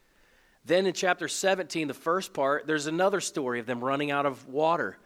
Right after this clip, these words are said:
This time, instead of him making bitter water sweet, which was the miracle in chapter fifteen, now in chapter seventeen,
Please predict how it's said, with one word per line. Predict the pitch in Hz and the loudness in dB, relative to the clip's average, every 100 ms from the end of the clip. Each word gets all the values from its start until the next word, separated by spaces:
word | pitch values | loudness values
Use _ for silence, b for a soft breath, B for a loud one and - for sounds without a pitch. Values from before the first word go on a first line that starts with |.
| b b b | b b b
This | 220 - | 0 2
time, | 196 156 143 | 0 0 -2
instead | 135 - 180 | -2 2 2
of | 160 | 2
him | 160 151 | -2 0
making | 165 160 131 | 0 -2 -8
bitter | 104 160 170 156 | -2 0 2 2
water | 147 139 127 - | 2 0 0 -4
sweet, | - 143 165 180 131 | -8 -2 -2 -2 -6
which | 139 139 | -8 -6
was | 135 110 | -8 -6
the | 127 | -4
miracle | 139 135 135 123 | 0 0 -2 -8
in | 107 | -6
chapter | 143 123 110 | -4 -4 -6
fifteen, | - 147 147 175 170 170 B B B | -6 -6 -6 -6 -4 -6 B B B
now | 143 185 214 | 0 2 4
in | 202 | 2
chapter | 196 175 147 | 2 0 0
seventeen, | 127 190 202 185 135 139 127 | -4 0 0 0 -6 -6 -6